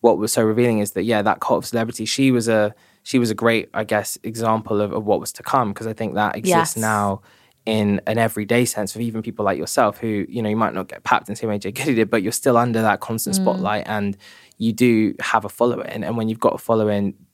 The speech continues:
Speaker 1: those are real people. That isn't just a number that says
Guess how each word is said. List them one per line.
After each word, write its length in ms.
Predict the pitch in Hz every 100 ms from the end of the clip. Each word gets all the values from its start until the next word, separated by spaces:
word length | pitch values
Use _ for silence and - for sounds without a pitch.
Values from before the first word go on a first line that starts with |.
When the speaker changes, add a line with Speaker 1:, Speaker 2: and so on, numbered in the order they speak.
| _
Speaker 1:
those 240 | 110 117 113
are 80 | 110
real 200 | 113 110
people. 240 | 120 107
That 140 | 98 90
isn't 160 | 110 104
just 160 | -
a 40 | 107
number 280 | 107 104 92
that 140 | 90
says 340 | - 98 98